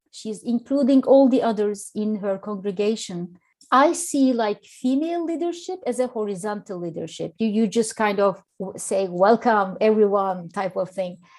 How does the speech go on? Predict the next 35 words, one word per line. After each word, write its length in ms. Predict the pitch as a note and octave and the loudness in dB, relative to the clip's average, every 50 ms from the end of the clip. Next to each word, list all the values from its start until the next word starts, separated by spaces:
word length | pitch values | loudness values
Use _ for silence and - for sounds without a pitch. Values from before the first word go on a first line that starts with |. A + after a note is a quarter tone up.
| - - _ _ - | -20 -20 _ _ -4
And 260 | B3 A#3 A3+ A3+ A3+ - | 0 0 0 0 0 -2
I 260 | - A3+ A3+ A#3 A#3 - - _ _ _ _ _ _ _ - | 0 2 2 2 0 -2 -6 _ _ _ _ _ _ _ -4
feel 240 | D4+ E4 F4+ F4 | -2 0 0 0
like 260 | E4 D4+ C4 B3+ B3+ - | 2 2 0 0 -2 -4
the 80 | B3 | -8
patriarchal 1160 | A#3 - - A#3 A3+ A3+ - - - A#3+ C4 D4+ E4+ F4 F4 - - C4 G#3+ G3 F#3+ F3+ F3 - _ _ - | -8 -6 -8 -8 -8 -8 -10 -6 -2 -2 0 0 -2 -2 -6 -8 -8 -6 -4 -4 -6 -8 -10 -16 _ _ -12
way 280 | G3+ F#3+ G3+ G3 F#3+ F3+ | -6 -4 -2 -2 -2 -2
of, 360 | - F#3+ F#3 F3 F3 - - - _ _ | 0 0 -2 -2 -4 -8 -20 -20 _ _
uh, 80 | G3 F#3+ | -6 -6
leading, 540 | F#3 F#3 G3 C#4 D#4 B3 G#3 F#3 F3 F3 - _ _ _ _ _ _ - | -4 -2 0 0 0 0 -2 -6 -10 -12 -18 _ _ _ _ _ _ -12
it 160 | A3 - - | -12 -4 0
doesn't 300 | C4+ C4 A3+ C4+ B3 A#3 | 0 0 0 0 -2 -2
mean 160 | A#3+ B3 A3+ | -2 -2 -2
that, 200 | A3 G#3+ G3+ - - | -4 -6 -6 -6 -8
I 80 | - G#3 | -8 -8
mean, 220 | G3+ F#3+ F#3 F3 F3+ | -6 -8 -10 -10 -6
many 420 | F#3+ A3 B3 B3+ B3 A#3 G3+ F#3 - | -2 2 2 4 4 2 0 -4 -10
women 560 | F#3 F3+ F#3 A#3 C4 C4+ A#3 F#3 E3+ E3+ - - | -10 -2 2 4 4 4 2 0 -2 -8 -12 -10
can 200 | - G#3 - - | -10 -10 -6 -4
also 340 | F#3+ F#3 F3+ - - F#3+ F#3 | -4 -4 -6 -6 -8 -8 -8
lead 240 | F3+ F#3 F#3 F3+ F3+ - | -6 -8 -10 -10 -12 -14
in 120 | - F#3+ F#3 | -14 -12 -10
a 160 | F3+ F3 F3 _ _ _ _ | -10 -10 -12 _ _ _ _
patriarchal 640 | - F#3 F#3 - F#3 F3 E3+ E3+ E3+ - F#3 F3 | -12 -12 -10 -8 -6 -4 -4 -6 -6 -6 -2 4
way. 400 | F#3+ C4 F#3+ F3+ G3 G#3+ A3 - _ _ _ _ _ _ - | 8 8 8 8 6 2 -2 -6 _ _ _ _ _ _ -2
It 160 | B3 B3 - | -2 0 0
is 200 | A#3+ A#3 F#3 F#3 | -2 -2 -2 0
very 440 | F#3 A3 G#3 G3 G3+ G3+ G3+ - - _ _ - | 2 2 2 2 0 -2 -2 -4 -6 _ _ -8
vertical. 600 | G3 F#3+ A3+ A3 A3 - G3+ - - D3 C3 - | -4 -2 -2 -2 -4 -8 -14 -14 -14 -14 -14 -14
It's 140 | - - - | -14 -16 -12
just, 260 | - - A3 A3 - | -10 -8 -8 -6 -2
like, 240 | G#3+ G3+ G3 F#3+ - | -2 -2 -2 -2 0
based 360 | - G#3 G#3 G#3 G#3+ G3+ F3+ | 0 2 2 2 0 -2 -2
on, 280 | F#3 G3+ F#3+ G3 F#3+ F#3 | -4 -2 -2 -2 -2 0
like, 320 | F#3 F#3 F#3 F3+ F3+ - | 0 0 0 0 -2 -6